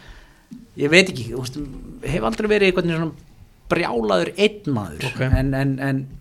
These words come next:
Speaker 1: þú veist, shit hvað ég elska, elska þá marga, þú veist,
Speaker 2: Mm.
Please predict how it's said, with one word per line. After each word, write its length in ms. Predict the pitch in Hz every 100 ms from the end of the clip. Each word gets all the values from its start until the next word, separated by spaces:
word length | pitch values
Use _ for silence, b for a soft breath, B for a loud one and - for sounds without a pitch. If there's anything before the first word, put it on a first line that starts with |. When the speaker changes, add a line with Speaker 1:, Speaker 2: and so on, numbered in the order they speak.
| -
Speaker 1:
þú 60 |
veist, 360 | 113 - - - _ _ _ _ -
shit 420 | - - 147 147
hvað 180 | - 131
ég 160 | 127 123
elska, 320 | 135 - 127 123 98
elska 320 | 131 135 131
þá 40 | 110
marga, 320 | 113 120 - -
þú 120 | 107 135
veist, 240 | 123 117 - 87 127 127
Speaker 2:
Mm. 100 | 123